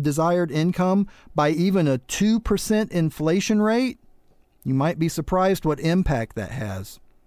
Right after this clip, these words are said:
That's where I become the expert.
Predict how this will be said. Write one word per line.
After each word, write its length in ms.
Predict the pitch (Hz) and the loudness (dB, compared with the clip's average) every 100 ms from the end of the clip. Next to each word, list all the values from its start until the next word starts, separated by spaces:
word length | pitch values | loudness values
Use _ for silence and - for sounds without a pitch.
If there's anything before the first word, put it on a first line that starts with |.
| _ - _ _ _ - - _ | _ -20 _ _ _ -20 -20 _
That's 460 | 131 170 214 - - | 0 2 2 0 0
where 300 | 185 175 - 185 | 4 4 2 2
I 380 | 196 185 143 | 2 4 2
become 340 | 135 127 143 139 | 0 0 0 0
the 160 | 143 | 0
expert. 640 | 139 131 - 98 - - | 0 -2 -6 -10 -10 -14